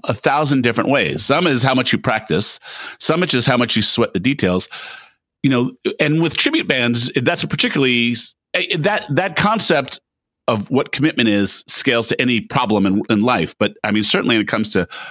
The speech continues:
bands and music, but when it comes to tribute bands specifically, you know, what is a tribute band? Is it a, is it a tongue in cheek? We'll play the songs and we can all sing along and nobody's paying attention,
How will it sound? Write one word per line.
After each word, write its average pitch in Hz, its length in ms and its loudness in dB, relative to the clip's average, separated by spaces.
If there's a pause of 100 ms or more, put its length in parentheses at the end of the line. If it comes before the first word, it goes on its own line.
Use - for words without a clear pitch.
(120)
bands 113 320 0
and 101 120 2
music, 107 320 2
but 107 100 0
when 131 100 2
it - 60 -2
comes 156 180 2
to - 40 -2
tribute 180 260 0
bands 120 180 0
specifically, 92 600 0 (680)
you 170 100 2
know, 151 100 2
what 160 180 2
is 185 140 2
a 160 60 0
tribute 85 340 0
band? 76 260 2
Is 90 140 0
it 104 80 2
a, 104 120 4
is 107 180 0
it 110 60 4
a 110 80 0
tongue 156 280 0
in 139 100 2
cheek? 147 380 0
We'll 139 100 2
play 135 220 0
the 123 80 -2
songs 127 380 2
and 120 80 2
we 117 60 0
can 117 120 0
all 117 120 2
sing 117 200 2
along 113 400 2
and 104 80 2
nobody's 107 280 2
paying 104 180 0
attention, 110 500 0